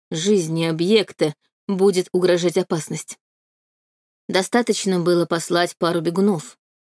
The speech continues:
но Анкер решил подстраховаться. Маг в тройке точно мог пригодиться, да и топтун не будет лишним, если понадобится вытаскивать Селину с боем. Один хорошо обученный топтун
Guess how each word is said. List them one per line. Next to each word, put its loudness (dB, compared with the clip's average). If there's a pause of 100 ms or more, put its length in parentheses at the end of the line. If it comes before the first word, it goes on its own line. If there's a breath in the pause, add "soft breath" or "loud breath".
но 2
Анкер 0
решил -2
подстраховаться. -4 (840)
Маг -2
в -20
тройке -2 (280)
точно 2
мог 0
пригодиться, 0 (460)
да 0
и 4
топтун 0
не 2
будет 0
лишним, -4 (420)
если 0
понадобится -2
вытаскивать -2
Селину -2
с -8
боем. 0 (920)
Один 0
хорошо -2
обученный 0
топтун -2